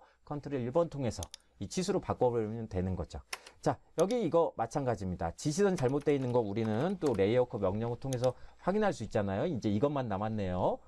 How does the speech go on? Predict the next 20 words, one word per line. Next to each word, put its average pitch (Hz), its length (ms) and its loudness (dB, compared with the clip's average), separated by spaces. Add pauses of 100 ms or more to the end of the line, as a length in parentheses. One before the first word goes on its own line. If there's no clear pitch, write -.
(160)
어? - 140 0 (160)
치수가 190 340 -2
왜 95 100 4
남았지? 110 500 2 (280)
예. 80 160 -6 (500)
자, 107 200 2 (180)
어, 82 260 -2
확실하게 147 580 2
이 110 160 -2
치수, 160 400 -8 (100)
어, 170 120 -6 (100)
치수밖에 - 460 -6
없는데? 120 400 0 (220)
예. 87 160 2 (600)
이럴 110 180 0
때는 117 300 0
이제 104 160 -4
확실하게 123 560 0 (280)
<laughs> - 440 -6
이렇게, 117 240 2